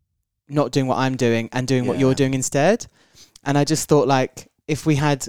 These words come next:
Speaker 1: convers-, uh, you know, chats about, "Oh, what do you do to feel good?" "Oh, I do
Speaker 2: Yeah.
Speaker 1: this." "Cool." Like, amazing. "What do you, what do
Speaker 2: Yeah.
Speaker 1: I do to feel good?"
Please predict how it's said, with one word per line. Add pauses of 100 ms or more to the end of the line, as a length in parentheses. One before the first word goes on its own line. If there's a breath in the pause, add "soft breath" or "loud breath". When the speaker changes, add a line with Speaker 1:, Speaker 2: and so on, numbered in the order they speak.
(160)
Speaker 1:
convers-, (120)
uh,
you
know, (100)
chats
about, (460)
"Oh,
what
do
you
do
to
feel
good?" (240)
"Oh,
I
do
Speaker 2:
Yeah.
Speaker 1:
this."
"Cool." (160)
Like,
amazing.
"What
do
you,
what
do
Speaker 2:
Yeah.
Speaker 1:
I
do
to
feel
good?"